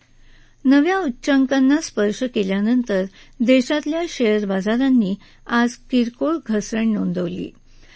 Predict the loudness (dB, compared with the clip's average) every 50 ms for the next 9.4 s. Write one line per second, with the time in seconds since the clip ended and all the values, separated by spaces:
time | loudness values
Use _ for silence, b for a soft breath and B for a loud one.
0 | b b _ 2 2 4 4 4 2 2 2 2 0 0 2 2 2 4 4 2
1 | 2 0 -2 -2 -2 -2 -2 -2 -2 -4 -4 -4 -6 -6 -6 -4 -4 -4 -2 -2
2 | -2 -2 -2 0 -2 -2 -2 -2 -4 -2 -2 -2 -2 -2 -2 -2 -2 -2 0 0
3 | -2 -2 -2 -2 -4 -4 -4 -4 -4 -4 -4 -4 -2 -2 -4 -4 -6 -12 b b
4 | b b b b -4 0 0 2 2 2 0 0 -4 -6 -4 -2 -2 -2 -2 b
5 | b b b b _ 0 0 2 2 2 0 0 0 -2 -4 -4 -4 -4 -6 -10
6 | -6 -2 -2 -2 0 0 0 0 0 0 -2 -4 -6 -4 -2 -2 -2 -2 -2 -4
7 | -4 -2 -2 -2 -2 -2 0 0 0 0 -2 b b b b b b b b b
8 | b b b b -8 -2 2 2 2 2 2 0 0 -2 -4 -6 -8 -8 -6 -6
9 | -4 -2 -2 -2 0 0 0 0